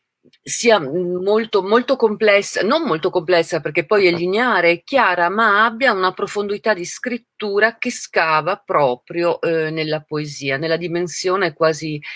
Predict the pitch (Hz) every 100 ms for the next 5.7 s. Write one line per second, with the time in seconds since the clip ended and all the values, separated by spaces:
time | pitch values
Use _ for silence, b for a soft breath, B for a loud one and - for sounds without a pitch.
0 | B 165 180 165 139 143 147 196 156 156
1 | 151 147 156 170 190 160 156 - 147 147
2 | 143 - 143 - 135 151 147 - 156 143
3 | - 156 151 147 147 143 147 104 117 -
4 | 127 - 156 B B B 226 285 277 180
5 | - - 202 196 196 190